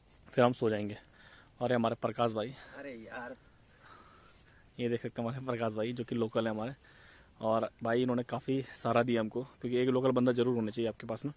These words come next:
Speaker 1: तो ये बिल्कुल भी डरते नहीं है। इन्होंने कहा, "यार, तुम देखी जाएगी, मैं हूँ यहाँ, शेर वेर से मुझे कोई डर नहीं लगता।" तो <clears throat> खाना अब हम खाएंगे खाना। तो भाई जी, इस वक्त रात के बज रहे हैं साढ़े ग्यारह और अब जाकर हमारा खाना ready हुआ है। तो यहाँ पे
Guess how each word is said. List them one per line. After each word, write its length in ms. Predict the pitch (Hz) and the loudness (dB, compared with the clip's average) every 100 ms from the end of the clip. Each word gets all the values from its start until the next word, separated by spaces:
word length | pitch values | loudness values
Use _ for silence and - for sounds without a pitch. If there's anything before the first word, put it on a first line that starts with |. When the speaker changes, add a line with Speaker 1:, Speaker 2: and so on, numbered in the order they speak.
| - - - - - - - - - | -16 -20 -20 -20 -20 -20 -20 -20 -4
Speaker 1:
तो 200 | 117 113 | 0 2
ये 100 | 120 | 2
बिल्कुल 240 | 127 139 | 4 2
भी 80 | 135 | 4
डरते 280 | 127 120 131 | 4 4 4
नहीं 180 | 113 117 | 2 -2
है। 180 | 135 | -2
इन्होंने 180 | 135 131 | 2 4
कहा, 80 | 131 | 4
"यार, 180 | 123 - - | 2 0 -4
तुम 120 | 135 131 | -4 2
देखी 220 | 127 139 | 2 6
जाएगी, 260 | 123 127 131 | 6 6 6
मैं 140 | 127 | 6
हूँ 120 | 117 | 4
यहाँ, 180 | 117 123 | 2 -2
शेर 260 | - 127 139 | 0 2 4
वेर 120 | 131 | 4
से 120 | 135 | 2
मुझे 140 | 127 | 0
कोई 120 | 123 120 | 0 2
डर 120 | 123 | 2
नहीं 140 | 120 | 2
लगता।" 260 | 110 - 147 - - - - - - - - | 0 -6 -16 -16 -20 -20 -20 -20 -20 -20 -8
तो 140 | 120 110 _ | -6 -6 _
<clears throat> 360 | - 160 123 - | 0 0 -2 0
खाना 240 | 123 139 | 4 6
अब 140 | 143 139 | 6 4
हम 140 | 135 | -2
खाएंगे 300 | 123 123 139 | 4 4 4
खाना। 260 | 135 127 165 - - - - - - - - - - _ - _ - - - _ - - _ _ - | 2 0 0 -10 -20 -20 -20 -20 -20 -20 -20 -20 -20 _ -20 _ -20 -20 -20 _ -20 -20 _ _ -4
तो 60 | 139 | 2
भाई 180 | 131 127 | 6 8
जी, 100 | 139 | 8
इस 140 | - | 8
वक्त 200 | 143 - | 4 8
रात 240 | 135 123 - | 10 10 8
के 100 | 127 | 4
बज 140 | 117 | 6
रहे 140 | 113 | 6
हैं 100 | 123 | 4
साढ़े 280 | 139 120 113 | 2 6 6
ग्यारह 300 | 113 107 131 - - - - | 6 4 2 -2 -18 -6 0
और 160 | 113 - | 0 4
अब 80 | 123 | 4
जाकर 280 | 120 117 117 | 6 4 2
हमारा 220 | 110 113 | 2 0
खाना 260 | - 117 117 | 2 2 4
ready 220 | 117 117 | 4 4
हुआ 180 | 110 104 | 4 2
है। 120 | 127 - - - | -2 -10 -20 -2
तो 80 | 120 | 2
यहाँ 160 | 113 | 2
पे 240 | - 120 | 2 0